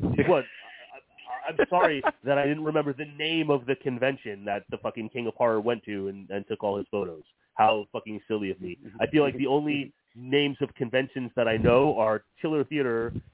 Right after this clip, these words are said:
and Monster Mania and the New Jersey Horror Con. Like, I don't know the name of all the fucking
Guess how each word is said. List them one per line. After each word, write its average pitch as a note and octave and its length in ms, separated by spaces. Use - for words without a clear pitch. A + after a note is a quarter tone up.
and A2 420
Monster B2+ 420
Mania G#2+ 580
and G#2+ 140
the G#2+ 60
New G#2+ 120
Jersey A2 320
Horror A2 280
Con. E2+ 320
Like, F#2+ 120
I G#2+ 60
don't A#2 120
know A#2+ 160
the G#2+ 80
name G#2 220
of F#2+ 80
all F#2+ 100
the F2 80
fucking F#2 240